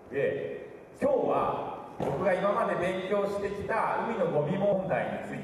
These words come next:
てクイズを三つ出します。それでは、えー、海の環境問題クイ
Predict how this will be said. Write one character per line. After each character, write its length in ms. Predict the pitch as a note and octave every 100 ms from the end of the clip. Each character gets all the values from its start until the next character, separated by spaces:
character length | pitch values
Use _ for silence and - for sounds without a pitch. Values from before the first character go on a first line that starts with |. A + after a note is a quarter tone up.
| -
て 600 | - - - - - -
ク 180 | D#4 D#4+
イ 140 | -
ズ 100 | C#3+
を 160 | - -
三 220 | G3 G3
つ 80 | -
出 80 | A#3
し 100 | -
ま 140 | - -
す。 80 | - - - - - - -
そ 100 | -
れ 80 | F3+
で 100 | D#4
は、 340 | D4+ - - C#3+
え 220 | D3 D3 A3
ー、 40 |
海 140 | A3
の 480 | F3+ C#3 - - -
環 220 | F3+ - C4
境 140 | A#3+
問 200 | A#3+ A#3
題 240 | A3 G#3+
ク 80 |
イ 20 | A#3